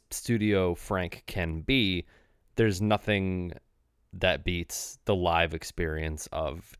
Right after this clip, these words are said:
his bands. And genre-wise, he's all over the map. He's got a pop song on here. He's got some funky riffs. He's got the humor. He's got the onstage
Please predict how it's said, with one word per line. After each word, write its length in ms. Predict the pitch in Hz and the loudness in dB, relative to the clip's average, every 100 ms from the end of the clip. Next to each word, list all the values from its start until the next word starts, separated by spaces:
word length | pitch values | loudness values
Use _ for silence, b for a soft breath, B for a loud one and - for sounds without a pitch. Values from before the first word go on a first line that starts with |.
| - | -12
his 300 | - 87 78 | -8 -8 0
bands. 520 | 104 98 80 82 - b b b | 4 4 2 -6 -12 b b b
And 180 | 123 107 | 4 6
genre-wise, 720 | 123 117 139 117 107 110 - | 6 6 8 8 10 8 4
he's 160 | 110 104 | 0 6
all 200 | 110 117 | 8 8
over 160 | 113 | 6
the 80 | 117 | 4
map. 340 | 135 131 - - - | 6 4 2 -10 -4
He's 140 | 101 | 0
got 180 | 127 127 | 6 6
a 40 | |
pop 300 | - 147 160 | 6 4 4
song 300 | - 90 85 | 4 2 2
on 180 | 78 78 | 0 -2
here. 360 | 78 78 78 - | -4 -6 -8 -12
He's 240 | - 98 92 | -6 -6 0
got 480 | 110 110 107 - - | 6 8 6 2 -6
some 220 | - 107 | -2 -4
funky 840 | - 127 131 127 127 123 123 113 _ - | 0 2 4 2 2 2 2 0 _ -6
riffs. 640 | 117 139 - - - - - | 2 2 2 -4 -8 -10 -6
He's 220 | 107 92 | -4 4
got 240 | 110 110 | 4 4
the 60 | - | 0
humor. 560 | - 120 117 104 80 | 0 4 6 6 2
He's 220 | 82 85 87 | -2 -4 0
got 220 | 95 - | 0 0
the 80 | 95 101 | -4 2
onstage 640 | 101 101 - 101 95 - | 2 2 0 0 0 -2